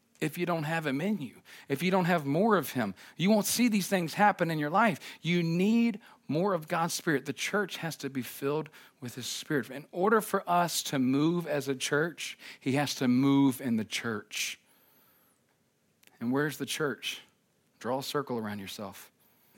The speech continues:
to talk church. It's you. Don't be scared or afraid to talk to him more.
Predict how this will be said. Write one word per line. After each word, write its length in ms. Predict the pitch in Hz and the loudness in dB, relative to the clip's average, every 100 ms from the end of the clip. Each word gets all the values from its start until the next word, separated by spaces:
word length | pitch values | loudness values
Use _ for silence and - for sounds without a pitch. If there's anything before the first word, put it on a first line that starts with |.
| - _ - | -20 _ -12
to 100 | 226 | -12
talk 260 | - 226 208 | -6 -6 -6
church. 400 | 117 - - - _ _ _ _ _ _ _ _ _ - | -10 -10 -12 -14 _ _ _ _ _ _ _ _ _ -14
It's 120 | - | -6
you. 220 | 156 131 _ _ _ _ _ _ _ _ _ _ _ _ _ _ - | -6 -6 _ _ _ _ _ _ _ _ _ _ _ _ _ _ -4
Don't 280 | 151 226 220 | 0 0 0
be 120 | 196 | 0
scared 460 | - - 165 165 | 0 -2 0 2
or 100 | 139 | 2
afraid 640 | 120 - 131 127 110 104 - _ _ - | 0 -2 0 2 2 -2 -12 _ _ -12
to 80 | |
talk 340 | 113 - 107 - | -10 -6 -6 -8
to 80 | 95 | -12
him 240 | 95 85 | -12 -14
more. 200 | - - | -18 -20